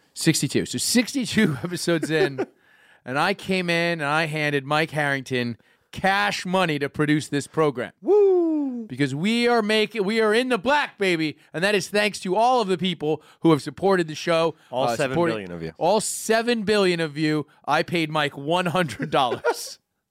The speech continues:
Speaker 2: <laughs> I mean, honestly, Chris, at this point, you must be doing so good.
Speaker 1: I'm fucking caked off now that I don't have to pay you more than one hundred.
Speaker 2: <laughs>
Speaker 1: You were so happy when I handed you that one hundred dollars.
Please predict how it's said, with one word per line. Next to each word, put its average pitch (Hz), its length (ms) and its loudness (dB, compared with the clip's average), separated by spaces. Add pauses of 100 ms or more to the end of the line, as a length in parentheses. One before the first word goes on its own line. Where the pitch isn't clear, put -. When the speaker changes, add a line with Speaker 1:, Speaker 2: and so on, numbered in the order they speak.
(100)
Speaker 2:
<laughs> - 0 -
I 196 760 -6
mean, 123 380 0
honestly, 165 500 -2
Chris, 156 340 0
at 110 100 -10
this 143 140 0
point, 143 360 0
you 143 100 -4
must 127 240 -2
be 110 80 -6
doing 101 260 -2
so 113 240 -2
good. 120 360 -2 (280)
Speaker 1:
I'm 143 280 0
fucking 147 460 -2
caked 151 320 -4
off 127 200 0
now 123 140 -4
that 123 100 0
I 120 40 2
don't 117 80 -2
have 113 100 -4
to 107 60 -12
pay 117 180 -2
you 117 280 0
more 117 220 0
than 110 160 -4
one 113 140 0
hundred. 117 380 -2
Speaker 2:
<laughs> - 0 -
Speaker 1:
You 196 220 -4
were 240 140 2
so 214 260 0
happy 202 260 0
when 185 120 -4
I 175 40 -2
handed 190 200 -2
you 190 80 -2
that 180 240 0
one 180 160 -2
hundred 170 220 -2
dollars. 180 320 0